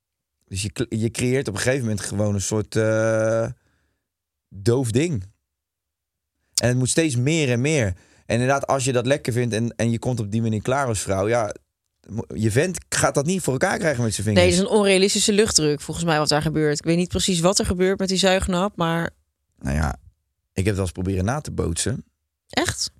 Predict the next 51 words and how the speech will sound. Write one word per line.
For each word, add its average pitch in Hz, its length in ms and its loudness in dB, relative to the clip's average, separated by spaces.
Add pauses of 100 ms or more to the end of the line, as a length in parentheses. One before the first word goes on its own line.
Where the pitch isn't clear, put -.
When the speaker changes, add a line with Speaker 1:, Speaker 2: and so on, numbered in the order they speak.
(220)
Speaker 1:
Ik - 120 -8
had 95 120 -2
geen, - 100 0
Speaker 2:
Met 190 120 2
je 226 60 6
Speaker 1:
eh, 208 60 2
Speaker 2:
mond? 170 480 2
Speaker 1:
<laughs> - 0 -
ik 147 240 0
had 117 120 0
geen, 107 280 2
eh, 104 360 2
ik 101 100 -4 (240)
had, 156 100 0
ik - 180 -10
had 123 120 0
geen 123 300 0
bloed 143 200 0
meer 135 100 2
in 135 60 0
mijn 127 120 -4
kop 185 200 -2
zitten. - 380 0
Speaker 2:
<laughs> - 0 - (2500)
Speaker 1:
En 180 120 0
ik 180 80 -2
zal 196 200 4
je 175 60 2
zeggen, 185 280 2
ik 180 100 0
had 196 80 2
het 170 120 0
raam 196 280 2
open 139 180 0
staan. 233 440 0 (480)
Alle 247 220 0
buurvrouwen 240 500 2
ook - 80 -4
klaargekomen. 110 680 2 (440)
Speaker 2:
<laughs> 427 400 0
De 262 80 -4
klitjes 247 360 -2
die 247 100 0
werden 226 220 4
via 240 160 4
de 226 80 0
brievenbus 254 400 0
naar 247 80 2
binnen 208 240 2
gezogen. 190 440 6
Speaker 1:
Ja. 180 60 0